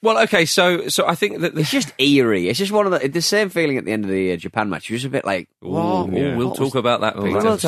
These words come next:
Speaker 3: strange
Speaker 2: about
Speaker 3: one.
Speaker 2: that," but it's just a bit like, Ugh, I don't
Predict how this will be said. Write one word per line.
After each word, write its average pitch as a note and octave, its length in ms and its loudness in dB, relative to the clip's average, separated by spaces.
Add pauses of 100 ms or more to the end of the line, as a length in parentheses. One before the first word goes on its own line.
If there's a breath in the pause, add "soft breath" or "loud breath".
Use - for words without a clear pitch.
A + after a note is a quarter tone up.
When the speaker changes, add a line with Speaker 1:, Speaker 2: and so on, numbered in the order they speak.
Speaker 3:
strange - 60 -2
Speaker 2:
about G#2 100 2
Speaker 3:
one. F#2 80 0
Speaker 2:
that," G2 160 0
but G#2 60 -2
it's C3 80 -6
just F3+ 180 -8
a - 20 -6
bit - 140 -6
like, E2+ 180 -2
Ugh, C2+ 680 -10 (120)
I A2+ 80 -10
don't - 400 -12